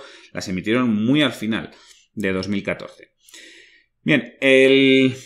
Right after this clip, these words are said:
patrón que siguen sus monedas, eh, digamos, de circulación normal es un patrón bastante extraño. Es un patrón de tres, tres, uno, uno. O sea,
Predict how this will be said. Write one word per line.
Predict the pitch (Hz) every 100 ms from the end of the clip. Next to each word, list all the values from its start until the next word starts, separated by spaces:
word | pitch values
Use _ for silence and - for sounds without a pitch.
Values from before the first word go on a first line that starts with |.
| -
patrón | 135 135 180 214 175
que |
siguen | 160 151 147 131 117 117
sus | - 110
monedas, | 110 110 127 135 131 127 - -
eh, | 107 104 101
digamos, | 104 113 110 -
de | 101
circulación | 101 92 101 95 120 117 107
normal | 104 123 147 143 151
es | 131 165
un | 156
patrón | 139 - 147
bastante | 139 - 139 113
extraño. | - 143 113 80 -
Es | -
un | 117
patrón | 113 110 123 131 127
de | 117 117 113 113 -
tres, | 135 147 156 - - -
tres, | 151 147 - - _
uno, | 156 160 151 139 - 180
uno. | 175 85
O | - _ _
sea, | - 117 80